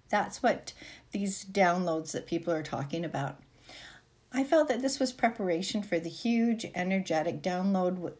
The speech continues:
that would then integrate all of this new earth vibrations into my physical body, leaking it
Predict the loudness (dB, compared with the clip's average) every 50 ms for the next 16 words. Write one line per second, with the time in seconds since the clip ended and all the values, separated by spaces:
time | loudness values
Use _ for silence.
0 | -4 0 0 0 2 2 2 2 2 4 4 4 6 6 6 4 4 2 -2 -6
1 | -12 -20 -20 -20 -20 _ 2 4 6 6 6 6 4 2 4 4 4 4 4 2
2 | 0 0 0 2 2 4 2 2 2 0 0 2 2 4 4 4 4 4 4 2
3 | 2 0 0 0 0 -2 0 0 0 0 0 0 -2 -4 -4 -4 -2 0 4 4
4 | 4 4 2 0 -4 -6 -2 0 0 0 0 0 0 0 0 0 -2 -4 -2 -4
5 | -2 -2 -2 0 0 0 0 0 0 -2 -4 -8 -10 -14 -20 -20 -20 -20 -14 _
6 | -4 0 2 2 2 2 2 2 4 4 4 4 4 2 0 -4